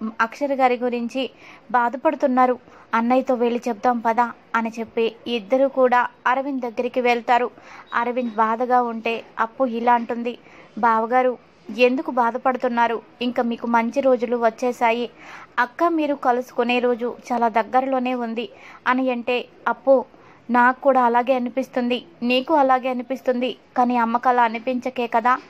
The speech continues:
ఈరోజు పెళ్లి ఫోటోలు తీసుకొచ్చి నా చేతిలో పెట్టింది" అని అంటూ ఉంటాడు. "లేదు,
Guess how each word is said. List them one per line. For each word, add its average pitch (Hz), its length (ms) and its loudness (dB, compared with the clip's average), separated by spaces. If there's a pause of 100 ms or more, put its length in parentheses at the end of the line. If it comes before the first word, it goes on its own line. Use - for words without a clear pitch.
(320)
ఈరోజు 240 500 2 (360)
పెళ్లి 262 220 4
ఫోటోలు 285 380 2
తీసుకొచ్చి 262 600 -4
నా 240 120 2 (140)
చేతిలో 247 300 0
పెట్టింది" 240 500 0 (800)
అని 233 180 2
అంటూ 226 300 0
ఉంటాడు. 240 460 0 (640)
"లేదు, 233 440 2